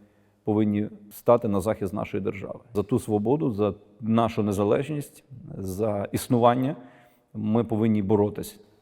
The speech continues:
І ми зрозуміли, що кров, пролиття крові за нашу Україну неминуче. Знаючи, вміючи,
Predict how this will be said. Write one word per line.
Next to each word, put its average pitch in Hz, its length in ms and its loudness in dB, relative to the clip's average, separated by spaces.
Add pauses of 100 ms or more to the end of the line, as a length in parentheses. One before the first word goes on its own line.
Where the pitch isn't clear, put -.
(160)
І 104 480 -4 (360)
ми 110 200 -2
зрозуміли, 107 540 -2
що 110 320 -4 (480)
кров, 135 420 2 (120)
пролиття 110 440 6
крові 113 360 2
за 104 100 0
нашу 104 480 -4 (500)
Україну 123 520 0 (160)
неминуче. 110 540 0 (220)
Знаючи, 120 800 -2 (320)
вміючи, 113 800 4